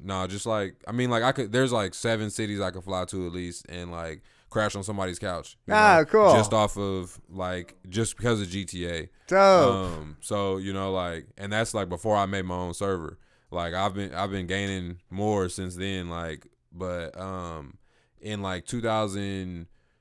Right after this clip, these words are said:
Speaker 1: fifteen, sixteen-ish, they were doing the transfers from three sixty to Xbox One or PlayStation three to P S four for your G T A account online. So,
Speaker 2: Mm-hmm.
Speaker 1: like, um,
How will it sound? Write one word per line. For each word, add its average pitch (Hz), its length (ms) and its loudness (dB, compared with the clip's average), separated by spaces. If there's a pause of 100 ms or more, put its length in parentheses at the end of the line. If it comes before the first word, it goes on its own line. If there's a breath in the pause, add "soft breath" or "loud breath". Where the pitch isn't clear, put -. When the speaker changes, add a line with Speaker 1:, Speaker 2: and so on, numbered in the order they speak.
(120)
Speaker 1:
fifteen, 123 960 -2 (240)
sixteen-ish, 104 880 -6
they 98 260 -4
were 92 640 -4 (140)
doing 101 380 -4
the 85 300 -6
transfers 104 640 -4
from 90 600 -6 (500)
three 113 180 2
sixty 95 800 -4
to - 120 -8
Xbox 95 500 -4
One 92 440 -4 (360)
or 87 260 -2
PlayStation 95 720 4
three 110 300 0
to 85 100 -12
P 98 220 -2
S 87 100 -4
four 95 480 -2 (460)
for 101 180 -4
your 92 120 -2
G 92 180 -8
T 98 180 -4
A 104 140 0
account 85 340 -8
online. 92 640 -6 (100)
So, 110 160 -6
Speaker 2:
Mm-hmm. 95 80 -2
Speaker 1:
like, 95 440 -6 (720)
um, 85 720 -6